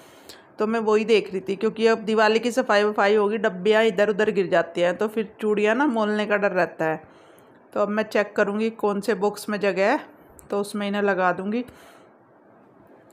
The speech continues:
और almost लग रहा है मुझे सारे ही बॉक्स भरे हुए हैं, लेकिन फिर भी मैं चेक कर रही हूँ कि किसी में जगह है। तो ये छः डब्बी हैं, इन्हें लगा दूँ मैं, कुछ पायल की हैं, कुछ मेरी। और जब भी साड़ी लो, उनके साथ चूड़ियाँ ली जाती हैं,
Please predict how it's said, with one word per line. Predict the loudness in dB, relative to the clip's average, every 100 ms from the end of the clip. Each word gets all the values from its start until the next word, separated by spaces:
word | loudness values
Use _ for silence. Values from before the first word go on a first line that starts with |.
| _ -18 -4
और | -2 0 -2 -2
almost | 0 2 2 0 0 0
लग | 0
रहा | 2 2
है | 2
मुझे | 2 0
सारे | 2 2 2
ही | 2
बॉक्स | 2 -2 -2
भरे | 0 2
हुए | 2 0
हैं, | -2
लेकिन | -2 -2 -2
फिर | -2 -2
भी | -4
मैं | -4 -2
चेक | -2 -2 -2
कर | -2
रही | -2
हूँ | -6
कि | -8
किसी | -8 -8 -6
में | -4
जगह | -2 0 2
है। | 0
तो | 0
ये | -2 -2
छः | -2 0
डब्बी | 0 0 -2 -2
हैं, | -4 -6 -8
इन्हें | -8 -4
लगा | -2 0 0
दूँ | 0 -4
मैं, | -4
कुछ | -4 -4
पायल | 0 0 0 -2
की | -4
हैं, | -2
कुछ | -4 -6
मेरी। | -4 -4 -6 -10 -20 -20 -20 -20 -10 -4
और | 0
जब | 0 0
भी | 0
साड़ी | 2 2 2
लो, | 2 0 -2
उनके | -6 0 0
साथ | 2 0 0
चूड़ियाँ | -2 2 2
ली | 2 0
जाती | 0 0 -2
हैं, | -2